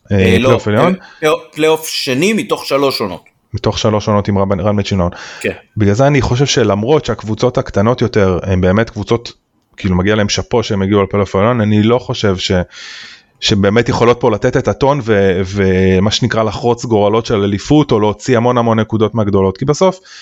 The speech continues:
Speaker 1: הסגל הוא פחות עמוק, הניסיון הוא פחות גדול של השחקנים, אמ,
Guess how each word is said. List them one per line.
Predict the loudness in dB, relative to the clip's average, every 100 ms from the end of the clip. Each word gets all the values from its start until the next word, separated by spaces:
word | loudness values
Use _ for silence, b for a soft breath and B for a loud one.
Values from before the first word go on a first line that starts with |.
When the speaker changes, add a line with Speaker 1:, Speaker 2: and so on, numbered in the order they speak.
| B B
Speaker 1:
הסגל | -4 0 2 2
הוא | 0
פחות | -2 -2
עמוק, | 0 0 -2 -4 -16 -4
הניסיון | -2 0 0 2 2
הוא | 0
פחות | -2 0
גדול | 2 2
של | 0 -2
השחקנים, | -2 -2 0 2 2 0 B B B B -2
אמ, | 2 4 4 4 4 4 2 2 0